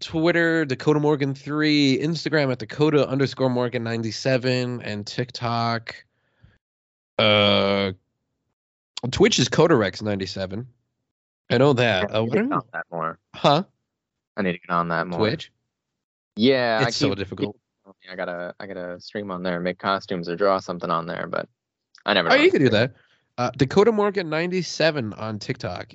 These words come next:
Speaker 1: I make some TikToks with the, you, I, I post all the stuff for comics and nature stuff that I do and wildlife that, that I work with and my animal jobs. And then also, like, fucking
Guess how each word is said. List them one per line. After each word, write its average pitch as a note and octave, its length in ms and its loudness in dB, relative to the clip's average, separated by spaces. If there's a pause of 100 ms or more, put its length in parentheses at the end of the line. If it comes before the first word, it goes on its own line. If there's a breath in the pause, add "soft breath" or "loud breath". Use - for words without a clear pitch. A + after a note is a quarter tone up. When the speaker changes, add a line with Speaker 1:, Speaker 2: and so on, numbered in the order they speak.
Speaker 1:
I G2 100 -8
make G#2+ 240 -8
some A2 200 -10
TikToks G2+ 400 -6
with G2+ 140 -8
the, G2 340 -2 (440 loud breath)
you, B2 160 4
I, C3 400 -2
I C#3 80 2
post C3 260 0
all A#2 80 -2
the G#2+ 60 -4
stuff G#2 180 -6
for G2+ 100 -6
comics F#2+ 560 -8
and F2+ 380 -8
nature F#2 420 -4
stuff F#2 240 -2
that F#2+ 100 -2
I F#2+ 100 2
do F#2 260 -2
and F2+ 100 -4
wildlife F2 460 -2
that, C#2+ 400 -12
that G2 120 0
I F#2 40 0
work F#2 280 -4
with F#2+ 300 2
and E2+ 340 -10
my G2 120 -4
animal F2 240 -4
jobs. F2+ 340 -2 (400 loud breath)
And G2+ 100 0
then F#2 120 0
also, F2+ 260 0
like, F2+ 240 -6
fucking F2+ 460 -4